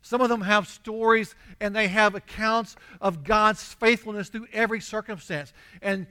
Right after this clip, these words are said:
you might be thirteen or ten or eighteen or twenty-five, I don't know, and you need our stories and accounts of God's faithfulness.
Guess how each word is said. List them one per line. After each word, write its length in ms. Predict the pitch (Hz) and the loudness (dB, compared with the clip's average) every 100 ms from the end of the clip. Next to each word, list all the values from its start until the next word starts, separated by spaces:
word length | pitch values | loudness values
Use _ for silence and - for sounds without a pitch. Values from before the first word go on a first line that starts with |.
| - | -14
you 160 | 185 220 | -8 2
might 140 | 214 | 2
be 120 | 190 | 2
thirteen 680 | 165 - 226 220 - 226 240 | -6 -2 -2 -2 -8 -10 -8
or 80 | 185 | -10
ten 460 | - 226 240 247 | -12 -8 -6 -6
or 160 | 214 185 | -6 -6
eighteen 480 | 208 226 - 220 233 | -4 -6 -6 -12 -10
or 80 | 190 | -10
twenty-five, 640 | - 233 226 - 214 180 | -10 -10 -10 -4 -4 -2
I 100 | 202 | -4
don't 160 | 214 208 | -4 -6
know, 220 | 202 185 - - - | -4 -6 -12 -20 -12
and 200 | 202 196 | -8 -8
you 240 | 202 294 | -6 -6
need 720 | 294 254 262 277 226 185 185 160 _ _ _ _ _ _ _ _ | -6 -6 -4 -2 -2 -2 -6 -12 _ _ _ _ _ _ _ _
our 260 | 214 247 254 | -4 0 0
stories 1080 | - - - 254 247 180 127 113 127 - - _ _ _ _ _ _ _ _ | 0 -12 -4 0 0 -2 -6 -16 -20 -20 -20 _ _ _ _ _ _ _ _
and 100 | 202 | -10
accounts 840 | 190 - - 220 220 151 127 - - _ _ - | -10 -10 -10 -4 -4 -4 -12 -20 -20 _ _ -18
of 160 | 143 | -14
God's 340 | 131 165 160 - | -10 -10 -10 -14
faithfulness. 840 | 156 147 - 120 110 _ - - | -14 -14 -16 -20 -20 _ -20 -20